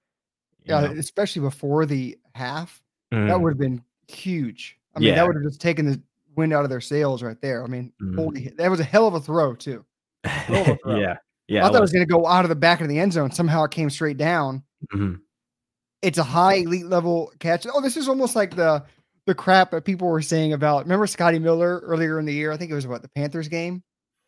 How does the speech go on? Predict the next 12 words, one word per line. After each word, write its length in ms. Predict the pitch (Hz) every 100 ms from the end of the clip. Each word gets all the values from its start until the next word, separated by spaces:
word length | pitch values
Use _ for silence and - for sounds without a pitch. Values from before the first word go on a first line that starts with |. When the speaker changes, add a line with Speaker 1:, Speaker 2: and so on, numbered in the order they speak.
| _ _ _ _
Speaker 2:
Where 200 | 151 151
he 160 | 135 151
threw, 380 | 143 160 156 - _ _
Brady 180 | 151 160
threw 220 | 151 160
him 140 | 151 139
a 120 | 135 - -
deep 220 | 208 151
shot 420 | - 170 156 -
corner, 500 | - 160 151 139 135 _ _ -
corner 160 | 156
of 60 | 143